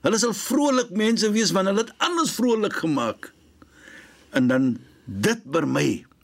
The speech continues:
"Wala khawfun alayhim wala hum yahzanun." Daar's geen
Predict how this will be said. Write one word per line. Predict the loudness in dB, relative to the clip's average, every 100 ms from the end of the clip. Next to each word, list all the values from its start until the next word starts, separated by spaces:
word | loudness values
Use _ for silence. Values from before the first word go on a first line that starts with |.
| -20 -20 -20 -20 _ _
"Wala | -2 2 2 2
khawfun | 0 0 2 2 2
alayhim | 2 2 2 2 4
wala | 4 4 2
hum | 2 2
yahzanun." | 0 0 0 2 2 2 -2 -10 -20 -20 -20 -20 _
Daar's | 0 0
geen | -2 -2 0 2 0